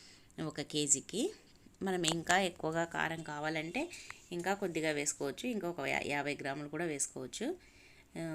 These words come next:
వంద గ్రాముల కారం వేసుకుంటాం మేము. చూడండి, ఇప్పుడు కారం కూడా వేసింది కదా. ముందు, ఆ, మెంతులు, ఆవాలు పొడి కలిపినాం కదా, ఆ పొడి వేసి కలిపి,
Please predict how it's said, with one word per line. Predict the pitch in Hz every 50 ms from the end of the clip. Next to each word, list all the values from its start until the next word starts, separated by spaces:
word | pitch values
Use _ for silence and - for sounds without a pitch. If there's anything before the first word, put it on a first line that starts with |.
| 156 151 143 - - -
వంద | 143 156 156 156 147 151
గ్రాముల | 143 143 147 160 170
కారం | 170 - 151 135 131 143 147 143 131
వేసుకుంటాం | 131 - - - 131 127 123 117 117 117 131
మేము. | 135 120 117 127 185 247 359 381 - - - - - - - - - - - - - - - - - - - - - - - - - - - - - - - - - - - - - - - - - - - - - - - - - - - - - - - - - - - - - - - - - - - - - - - - - - - - - - - - - - - - - -
చూడండి, | - 165 160 156 151 160 208 240 - -
ఇప్పుడు | - - 170 - -
కారం | 143 143 143 143 156 156
కూడా | 151 156 156
వేసింది | 147 139 135 - - - 143 135
కదా. | 127 185 208 214
ముందు, | 190 180 180 190 233 294 392 381 - - - - - - - - - -
ఆ, | 175 175 175 170 170 165
మెంతులు, | 156 160 160 156 175 190 214 233 226 -
ఆవాలు | - - 156 156 151 147 147 143 139 135 - - - -
పొడి | 175 170 170 175
కలిపినాం | 175 170 156 156 - 147 147 147 147
కదా, | 147 170 208 202 175
ఆ | 165 - -
పొడి | 156 151 160
వేసి | 160 160 156 151 - - 214
కలిపి, | - 175 156 156 - - 226